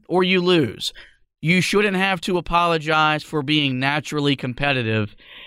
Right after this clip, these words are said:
That's not how life works." I think that's a great quote, um, that our generation likes, needs to hear, because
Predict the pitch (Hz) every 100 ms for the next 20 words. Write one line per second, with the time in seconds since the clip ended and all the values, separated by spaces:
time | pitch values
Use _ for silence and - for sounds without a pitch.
0 | - _ 135 165 175 151 147 151 156 131
1 | 135 139 139 127 117 123 123 113 113 104
2 | 110 92 - - - - - - _ _
3 | _ _ - 143 - 196 165 185 - 143
4 | 131 175 - - 147 143 156 _ - 135
5 | 135 131 127 120 117 _ _ _ _ _
6 | _ _ 123 139 202 165 160 156 160 -
7 | 165 160 165 160 180 170 190 180 135 -
8 | _ _ _ - _ _ - 135 - 147
9 | 143 139 135 127 120 -